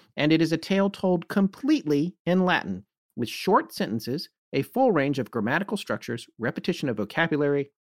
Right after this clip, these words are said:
hundreds of pictures, and an English translation for reference. There is a police chase,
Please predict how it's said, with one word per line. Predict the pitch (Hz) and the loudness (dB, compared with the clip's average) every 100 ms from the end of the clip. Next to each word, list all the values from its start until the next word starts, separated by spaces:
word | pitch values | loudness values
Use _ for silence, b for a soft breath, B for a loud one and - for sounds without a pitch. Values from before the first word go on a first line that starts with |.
| _ | _
hundreds | 277 285 214 | 0 0 0
of | 165 | 0
pictures, | 165 151 151 139 | -2 0 -2 -2
and | 135 | -2
an | 127 | -2
English | 123 185 185 - | 0 2 2 0
translation | 170 143 113 107 110 | 0 0 0 -4 -4
for | 95 | -10
reference. | 80 87 - - - _ _ b b b | -10 -10 -14 -20 -20 _ _ b b b
There | 131 139 | 0 0
is | 127 | 0
a | 131 | -2
police | 139 202 - | 0 0 0
chase, | - 175 175 | -2 -2 -2